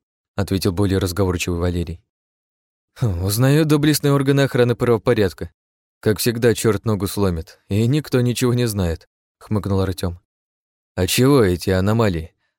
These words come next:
Реально настоящие, как в новостях говорят?» «Правдивее некуда», подтвердил Валерий.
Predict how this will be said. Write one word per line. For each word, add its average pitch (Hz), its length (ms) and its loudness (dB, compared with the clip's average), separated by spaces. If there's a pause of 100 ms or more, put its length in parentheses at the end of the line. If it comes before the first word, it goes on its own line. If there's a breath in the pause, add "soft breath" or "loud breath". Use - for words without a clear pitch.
(100)
Реально 120 360 2
настоящие, 104 600 0
как - 200 -6
в 92 60 -4
новостях 98 360 -2
говорят?» 87 440 -2 (720)
«Правдивее 113 640 2
некуда», 107 480 0 (340)
подтвердил 95 480 -2
Валерий. 95 420 -4